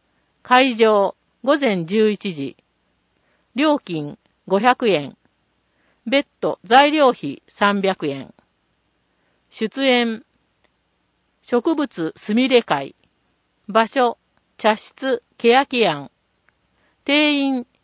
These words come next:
二十席。定員になり次第締め切ります。無料調停手続き相談。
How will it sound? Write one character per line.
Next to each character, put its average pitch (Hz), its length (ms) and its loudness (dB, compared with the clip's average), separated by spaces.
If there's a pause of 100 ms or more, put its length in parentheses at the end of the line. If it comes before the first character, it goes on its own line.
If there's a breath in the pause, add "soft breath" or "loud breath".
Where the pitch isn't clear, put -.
二 226 160 0
十 294 140 -4
席。 - 460 -10 (800)
定 294 360 -2
員 294 120 -2
に 277 100 -2
な 269 160 0
り 262 100 -4
次 233 140 -12
第 175 220 0
締 156 200 -14
め 165 140 -4
切 165 140 -12
り 151 100 -8
ま 143 160 -12
す。 - 240 -20 (1900)
無 226 140 -2
料 294 240 2
調 285 260 2
停 269 280 0
手 247 140 0
続 285 280 -4
き 277 140 -6
相 233 280 4
談。 143 320 -6